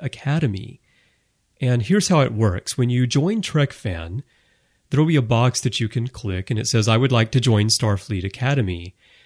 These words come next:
What happens next, and this is how the challenges work, and, and one thing that makes Trek Fan so interesting, they will send you a random Star Trek novel. You will read the novel,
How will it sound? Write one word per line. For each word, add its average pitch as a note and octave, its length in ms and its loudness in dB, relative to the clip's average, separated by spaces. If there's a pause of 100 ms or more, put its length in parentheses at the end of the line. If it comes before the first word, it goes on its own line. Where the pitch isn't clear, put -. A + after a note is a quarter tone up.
(640)
What E3 300 0
happens G#3 400 -2
next, B2 480 0
and C3 100 4
this D#3 160 6
is F3+ 280 2 (520)
how D#3+ 200 0
the C3+ 100 2
challenges B2 600 4
work, G#2 440 0
and, G#2+ 160 0
and A#2+ 180 -4
one C#3 140 2
thing C3 160 0
that A#2 100 0
makes A2 220 0
Trek - 200 -2
Fan G#2 200 0
so G2 200 -2
interesting, F#2+ 560 -4 (640)
they D3+ 360 0
will F3+ 260 4
send D#3 380 2
you B2 240 2
a A#2 160 0
random B2 580 2
Star A2+ 320 0
Trek G#2+ 340 -4
novel. F#2+ 540 -6 (500)
You C3 200 0
will D3 140 2
read B2 260 0
the G#3 80 0
novel, A#2 640 0